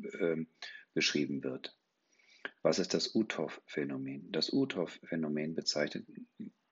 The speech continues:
man die Zunahme der Symptomatik bei M-S-Patienten durch Erhöhung der Körpertemperatur oder bei Vorliegen einer Entzündung. Typischerweise muss die Zunahme jedoch zurückbilden, sobald die Temperatur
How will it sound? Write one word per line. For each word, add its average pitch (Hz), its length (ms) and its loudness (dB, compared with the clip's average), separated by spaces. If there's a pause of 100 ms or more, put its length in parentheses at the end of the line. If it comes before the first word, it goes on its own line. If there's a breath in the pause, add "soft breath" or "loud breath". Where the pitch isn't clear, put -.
(160)
man 92 380 2 (640 loud breath)
die - 80 0
Zunahme 110 420 4
der 95 120 4
Symptomatik 76 800 -2
bei 73 160 4
M-S-Patienten 76 880 -2
durch 71 180 2
Erhöhung 78 540 0
der 69 160 0
Körpertemperatur 80 1080 -2
oder 71 100 -2
bei 71 160 -6
Vorliegen - 480 -2
einer 73 220 -8
Entzündung. 67 540 -4 (140)
Typischerweise 85 880 2 (460 loud breath)
muss - 140 0
die 107 100 0
Zunahme 80 400 -2
jedoch 73 240 -4 (580)
zurückbilden, 71 560 2
sobald 65 320 2
die - 60 -10
Temperatur 69 800 -2